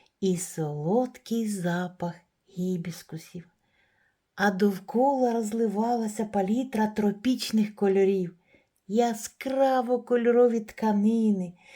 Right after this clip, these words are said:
розмальований керамічний посуд, намиста з бірюзових та перлинних бус, і кожна лавка була вибухом барв. І Стефані відчула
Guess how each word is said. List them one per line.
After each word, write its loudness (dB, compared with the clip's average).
розмальований 4
керамічний 4
посуд, 4
намиста 4
з -4
бірюзових 2
та 2
перлинних 2
бус, -2
і 0
кожна 6
лавка 4
була 4
вибухом 0
барв. 6
І -4
Стефані 2
відчула -4